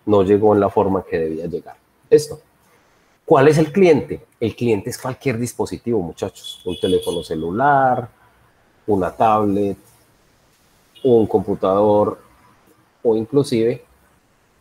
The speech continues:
por allá puede ser una cámara, eh, I P, una consola de videojuegos, cualquier dispositivo que se encuentre conectado a internet, hace las veces de cliente.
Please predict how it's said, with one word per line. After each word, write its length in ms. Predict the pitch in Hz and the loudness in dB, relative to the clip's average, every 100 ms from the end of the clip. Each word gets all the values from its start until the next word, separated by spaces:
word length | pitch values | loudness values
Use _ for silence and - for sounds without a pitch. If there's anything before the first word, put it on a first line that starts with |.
| - | -8
por 140 | 92 | -4
allá 200 | 90 85 | -2 -2
puede 300 | - 92 90 | 0 2 2
ser 220 | 90 90 | 2 0
una 480 | 92 90 87 82 87 | 2 2 2 0 -4
cámara, 800 | - 95 90 87 85 80 78 80 | -2 0 0 0 0 -2 -6 -8
eh, 520 | - 87 85 80 78 76 _ _ | -4 -4 -4 -6 -8 -14 _ _
I 100 | 95 | -8
P, 420 | - 107 107 110 - - - _ _ _ _ _ _ _ _ - | 0 2 4 2 -2 -20 -20 _ _ _ _ _ _ _ _ -2
una 280 | 104 95 92 | 0 2 0
consola 520 | 101 87 92 90 90 | -2 0 0 2 2
de 100 | 85 | 0
videojuegos, 800 | 82 78 110 104 101 95 - - _ _ | 0 2 4 4 4 0 -4 -16 _ _
cualquier 640 | - 120 117 113 - 151 151 | 0 2 2 0 4 4 4
dispositivo 920 | 160 - 123 110 95 104 98 113 123 - _ _ _ _ | 0 -2 -2 -2 -4 0 2 2 -2 -10 _ _ _ _
que 100 | 107 | -2
se 100 | - | -2
encuentre 540 | 90 - 95 87 104 | -4 0 0 0 -2
conectado 580 | 104 95 85 - 82 80 | -4 -4 -4 -6 -6 -2
a 40 | 90 | -4
internet, 500 | - 95 156 170 - _ _ _ _ - | -2 -4 -2 -4 -6 _ _ _ _ -6
hace 280 | 87 - | -4 -2
las 200 | 87 82 | 0 0
veces 300 | 76 80 85 | -2 -4 -4
de 100 | 87 | -6
cliente. 400 | - 113 104 85 | -2 2 2 0